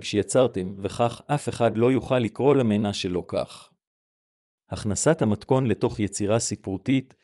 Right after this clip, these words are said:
פרסמתם ברשתות חברתיות או במגזינים את המתכון? שלבו אותו בסיפור על בית אמא או בית אבא משם נלקחה השראה ליצירתו,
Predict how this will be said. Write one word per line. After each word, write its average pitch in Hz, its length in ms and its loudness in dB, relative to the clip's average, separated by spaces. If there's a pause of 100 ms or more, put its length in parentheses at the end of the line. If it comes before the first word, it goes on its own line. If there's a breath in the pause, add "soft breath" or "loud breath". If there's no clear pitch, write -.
(140)
פרסמתם 120 640 0
ברשתות 104 540 0
חברתיות 104 800 2 (100)
או 120 80 2
במגזינים 110 680 2
את 117 100 -2
המתכון? 120 640 -2 (1000)
שלבו 110 360 2
אותו 160 220 4
בסיפור 110 520 2
על 101 80 6
בית 101 260 0
אמא 123 280 0
או 110 160 0
בית 107 220 2
אבא 110 220 6
משם 135 400 0
נלקחה 113 460 0
השראה 104 380 2
ליצירתו, 104 800 -2